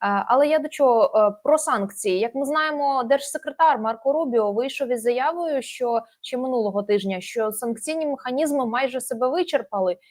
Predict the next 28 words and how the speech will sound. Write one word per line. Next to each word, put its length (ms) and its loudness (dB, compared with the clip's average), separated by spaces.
і 100 0
нібито 380 2
як 160 0
покарати 840 2
ще 340 0
якось 460 0
Росію 440 -2
вже 200 0
і, 260 -4
і 120 -4
немає, 560 0
е, 220 2
ри-, 220 2
ем, 300 -6
важелів. 520 0
І 140 -4
він 140 0
говорить, 340 2
що 160 -6
треба 240 -2
слідкувати 500 2
за 120 4
тим, 220 -2
як 160 -2
виконуються 540 0
вже 320 2
запроваджені 840 0
санкції, 720 -12